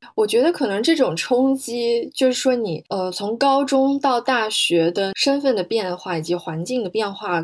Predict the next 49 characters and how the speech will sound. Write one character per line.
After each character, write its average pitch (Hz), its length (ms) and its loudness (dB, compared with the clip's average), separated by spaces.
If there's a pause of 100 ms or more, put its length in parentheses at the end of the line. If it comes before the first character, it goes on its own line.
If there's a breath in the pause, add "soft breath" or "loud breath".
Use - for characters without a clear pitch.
给 180 100 0
人 170 200 0
带 226 140 2
来 202 100 2
的 185 80 2
冲 226 280 -6
击 233 160 -4
可 - 200 -6
能 151 140 -2
会 247 120 0
是 196 100 -2
非 214 220 -2
常 143 280 -10
大 - 300 -4
的。 - 260 -10
类 269 280 2
似 262 180 0
的 214 180 2
经 254 360 2
历， 269 120 2
其 196 160 -2
实 208 120 2
我 196 260 2 (100)
在 190 580 0
我 190 160 2
们 156 240 -4
的 240 100 4
一 247 100 0
些 - 180 0
朋 170 260 -6
友、 196 160 0
同 170 260 -6
学 165 240 0
当 190 240 -4
中， 214 260 -4
我 185 100 -4
有 202 180 2
听 202 280 -10
说 202 380 0
过。 - 380 -6
我 220 160 2
觉 220 80 -2
得 285 80 0
这 359 100 4
些 339 120 4
都 330 140 4
是 330 240 0
可 202 320 -2
以 220 400 -6